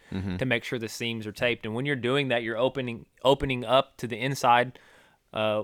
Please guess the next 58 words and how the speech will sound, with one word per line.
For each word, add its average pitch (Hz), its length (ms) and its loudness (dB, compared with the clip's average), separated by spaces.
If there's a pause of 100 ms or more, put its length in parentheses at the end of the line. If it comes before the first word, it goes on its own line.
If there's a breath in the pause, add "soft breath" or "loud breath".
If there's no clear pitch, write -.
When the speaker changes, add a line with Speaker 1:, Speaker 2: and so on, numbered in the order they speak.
Speaker 2:
lining 131 400 0
of 113 120 -6
that 120 180 0
jacket, 123 560 0
and 120 120 -6
you're 135 120 0
gonna 135 160 2
see 147 240 -2
where 135 160 0
the 113 80 -6
seams 143 280 -4
are, 120 120 4
and 117 100 -2
you're 139 140 -2
literally 143 500 0
going 139 280 -2
to 127 120 -8
see 147 480 -2
where 113 580 -2 (280)
somebody 131 340 0
with 117 220 -6
clear 135 260 -2
tape - 460 -2 (180)
has 120 220 -8
covered 147 360 0
all 120 160 0
of 110 60 -6
those 113 160 -6
seams. 151 380 -4
That's 143 160 -2
because 131 340 -6
where 135 160 0
they've 127 160 0
sewn 160 420 0
and 131 120 -6
passed 135 260 0
that 127 160 -2
needle 151 220 -2
through 123 180 -4
over 117 220 -2
and 113 80 -6
over 113 200 -6
again 113 220 -6
as 110 140 -8
a - 20 -4
Speaker 1:
Mm-hmm. 95 80 -2
Speaker 2:
hole, 110 260 0
as 113 120 -8
a - 20 -10
void. 120 320 0
Speaker 1:
Mm-hmm. - 40 -6
Speaker 2:
So 101 200 -8 (540 soft breath)
they 135 100 2
have 131 220 2
to 123 80 -6
cover 135 380 2
that. 107 300 0 (920)
Um, 131 340 2